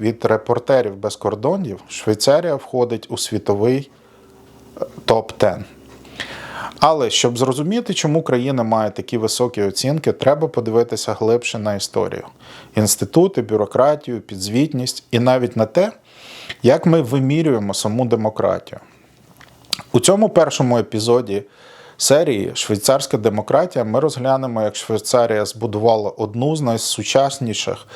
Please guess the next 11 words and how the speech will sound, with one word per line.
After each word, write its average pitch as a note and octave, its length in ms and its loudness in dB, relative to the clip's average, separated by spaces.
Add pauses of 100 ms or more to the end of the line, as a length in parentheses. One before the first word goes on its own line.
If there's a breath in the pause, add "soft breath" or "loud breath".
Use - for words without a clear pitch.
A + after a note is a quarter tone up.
(280 loud breath)
демократичних A2+ 800 2
систем G#2+ 540 -2
у - 80 -8
світі, - 500 -6 (540 loud breath)
чому C#3+ 340 4
її D#3 320 2
інститути C3 640 2
користуються A#2+ 720 0
довірою G#2 600 0 (140)
та G2+ 100 0
як C3+ 360 2